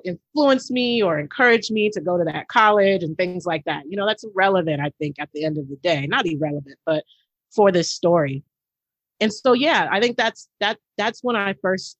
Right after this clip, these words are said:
really started telling my truth. That's when I first realized that adhering to my truth is the real path to go. And I actually, I, I forgot where, I forgot what the original question was, but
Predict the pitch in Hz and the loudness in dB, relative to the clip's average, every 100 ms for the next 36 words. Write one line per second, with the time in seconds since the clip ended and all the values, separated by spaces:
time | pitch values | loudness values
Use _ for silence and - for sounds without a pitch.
0 | _ 175 185 180 - 175 165 160 - 165 | _ -6 -2 -2 -2 0 0 -2 -4 -2
1 | 165 160 147 143 190 180 151 - 165 175 | -2 -2 -4 -6 -2 -2 -2 -4 -4 -4
2 | - - - 156 151 156 - 165 165 - | -8 -20 -8 -4 -2 -4 -2 -2 -2 -10
3 | - _ _ _ _ _ - 156 196 214 | -18 _ _ _ _ _ -14 0 4 6
4 | 196 165 160 151 - 151 147 143 _ _ | 6 6 4 0 0 0 0 -2 _ _
5 | _ 175 160 - - 226 220 202 180 - | _ -6 -6 -8 -8 -2 0 0 -4 -8
6 | 170 156 170 185 - 156 143 143 _ _ | -6 -2 -2 -2 -4 -4 -4 -4 _ _
7 | _ _ _ - 175 165 143 165 151 175 | _ _ _ -6 -2 -2 -2 -4 0 2
8 | 170 170 151 151 - - 143 160 156 127 | 0 0 0 0 -4 -10 -2 0 0 -2
9 | 147 _ _ _ _ _ _ - 180 180 | -10 _ _ _ _ _ _ -6 0 2
10 | 202 202 180 - 190 - 214 202 175 196 | 2 2 0 2 2 4 0 0 4 4
11 | 185 185 170 165 190 214 208 190 202 190 | 6 4 4 2 -2 2 2 2 0 2
12 | 180 170 190 190 190 185 202 - 214 214 | 0 2 0 2 0 2 -2 0 -2 2
13 | 214 214 214 180 160 | 2 2 -2 -2 -2